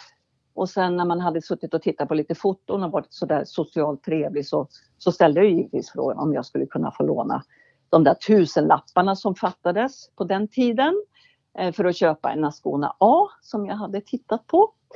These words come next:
Och då började min mormor att gråta, och då tänker man, "Va?" Men då var det ju så att min pappa var lite klurig, så han insåg ju ganska snabbt när jag hade fått ett nej hemma,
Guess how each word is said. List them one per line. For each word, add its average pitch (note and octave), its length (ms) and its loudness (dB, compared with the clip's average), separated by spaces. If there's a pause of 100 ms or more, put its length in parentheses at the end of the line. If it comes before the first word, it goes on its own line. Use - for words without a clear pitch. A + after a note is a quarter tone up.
(680)
Och G#3 100 2
då A#3+ 100 6
började A#3+ 200 6
min A3 160 -2
mormor G3 340 -4
att F#3+ 100 -4
gråta, G3 500 -4 (140)
och G3+ 60 -16
då F#3+ 100 -8
tänker D#3 320 -10
man, - 320 -14
"Va?" - 140 -2 (1040)
Men G3+ 200 2
då A#3 140 4
var A3+ 180 0
det A3 80 4
ju G#3+ 120 2
så G#3 160 -4
att F#3 240 -4
min F#3+ 180 -8
pappa - 300 -8
var G#3+ 100 -6
lite G#3 220 -6
klurig, D3+ 420 -6
så D3+ 120 -10
han D#3+ 160 -8
insåg E3+ 380 -6
ju D#3+ 80 -4
ganska F3 340 -6
snabbt A3+ 420 -6
när E3+ 120 -2
jag D#3 160 -2
hade D3+ 160 -2
fått - 200 -4
ett D3+ 140 -8
nej D3+ 220 -2
hemma, F3+ 380 -2